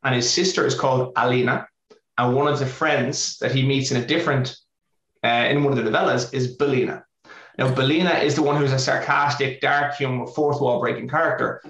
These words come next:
So for me, I think one of the, one of the most underused things by authors in, in epic fantasy and a lot of other ones,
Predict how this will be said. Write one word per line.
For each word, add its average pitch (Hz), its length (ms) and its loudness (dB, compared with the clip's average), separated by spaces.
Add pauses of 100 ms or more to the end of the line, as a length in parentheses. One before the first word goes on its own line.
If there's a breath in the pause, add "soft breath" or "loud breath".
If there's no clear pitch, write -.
(140)
So 135 220 0
for 127 140 -2
me, 170 540 0 (360)
I 135 80 0
think 156 200 2
one 165 100 2
of 180 60 2
the, 190 220 2
one - 120 2
of 208 60 0
the 220 60 2
most 202 260 0
underused 160 800 0
things 120 680 -8
by 131 280 0
authors 107 640 0 (120)
in, 170 380 2 (360)
in 185 280 0
epic 185 220 0
fantasy 131 340 0
and 113 100 -2
a - 40 0
lot 190 100 0
of 180 160 -4
other 123 160 0
ones, 107 260 -2